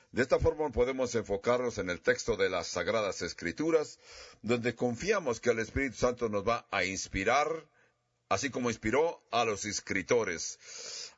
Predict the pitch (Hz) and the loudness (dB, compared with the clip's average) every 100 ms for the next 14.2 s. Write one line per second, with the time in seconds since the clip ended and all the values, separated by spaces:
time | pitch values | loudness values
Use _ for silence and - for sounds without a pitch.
0 | _ _ _ _ - 117 120 120 117 107 | _ _ _ _ -2 0 0 0 -2 -4
1 | - 170 196 180 156 156 - 143 135 139 | -4 0 2 2 2 -2 0 -2 2 2
2 | 135 107 123 143 117 123 123 120 123 - | 2 0 -2 -2 0 0 0 -2 -2 -2
3 | 107 139 147 123 113 107 98 90 120 101 | 0 0 0 -2 -4 -2 -2 0 0 -2
4 | 76 69 - _ - - - - 117 120 | -4 -8 -12 _ -20 -20 -10 -4 -2 0
5 | 107 101 92 92 82 80 73 - - - | 0 0 0 -2 -2 -4 -6 -10 -20 -4
6 | 123 156 180 170 165 160 151 127 113 110 | -2 2 0 0 0 0 0 -4 -4 -4
7 | - - - 123 107 104 101 101 101 92 | -4 -4 0 0 0 -2 -2 -2 -2 -2
8 | 78 - - _ _ 113 110 - 107 120 | -6 -16 -20 _ _ 0 0 0 0 0
9 | 208 190 165 135 135 120 92 - _ _ | 0 0 0 -2 -2 -2 -4 -14 _ _
10 | _ _ _ _ _ - 110 107 98 135 | _ _ _ _ _ -6 -2 0 0 0
11 | 113 82 73 _ _ _ 95 139 175 156 | 0 -4 -14 _ _ _ -2 0 0 0
12 | 139 160 139 - 120 117 117 - _ - | 0 -2 -2 -2 0 0 -2 -6 _ -2
13 | 113 110 117 113 113 113 107 135 170 175 | 0 0 0 0 2 2 0 0 -2 -4
14 | 180 | -4